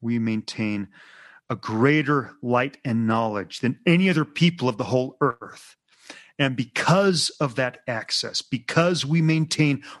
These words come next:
more golden threads, there is more that is expected and required of us than any other people upon the face of the earth. And because more is required,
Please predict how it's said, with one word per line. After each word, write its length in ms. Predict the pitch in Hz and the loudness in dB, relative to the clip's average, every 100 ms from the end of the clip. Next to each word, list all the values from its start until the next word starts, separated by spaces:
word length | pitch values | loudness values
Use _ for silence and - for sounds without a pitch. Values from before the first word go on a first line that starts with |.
| - | 2
more 380 | 143 160 165 | 4 6 4
golden 400 | 151 147 147 127 | 2 2 2 0
threads, 760 | 113 - 139 117 - - - - _ _ _ - - - | -4 0 2 2 -4 -6 -4 -4 _ _ _ -20 -20 -2
there 160 | 131 - | -2 2
is 240 | 131 107 | 0 0
more 400 | 113 131 139 143 | 0 2 4 2
that 260 | 131 135 - | 0 -4 -4
is 240 | 139 127 - | 0 0 0
expected 1120 | - - - - _ - 139 - - 120 - - | -4 -2 -2 -6 _ -2 -2 -2 -4 -4 -4 -4
and 140 | 120 | -2
required 800 | 113 - - 139 139 151 131 165 - | -2 -4 -2 2 2 2 -2 -6 0
of 240 | 135 107 - | 0 0 -2
us 380 | 131 113 - - - - _ _ | 0 0 -2 -6 -12 -20 _ _
than 220 | 117 120 - | -4 -4 -2
any 300 | 123 120 127 | -2 0 -2
other 180 | 127 110 | -4 -6
people 600 | 110 - 101 107 87 - _ | -6 -6 -6 -6 -10 -12 _
upon 260 | - 113 101 | -8 -6 -6
the 80 | |
face 280 | 95 113 - | -6 -6 -6
of 80 | 101 | -8
the 120 | 98 | -8
earth. 340 | 87 - - - _ _ _ _ _ _ _ _ _ _ _ _ _ _ _ _ _ _ _ _ _ _ - - - - | -10 -16 -20 -20 _ _ _ _ _ _ _ _ _ _ _ _ _ _ _ _ _ _ _ _ _ _ -20 -20 -20 -8
And 120 | 110 | -4
because 480 | 113 - 151 170 143 | -4 -2 0 2 0
more 320 | 139 131 139 | 0 0 -2
is 120 | 135 113 | -6 -4
required, 560 | 107 - 170 185 104 | -8 -4 0 0 -2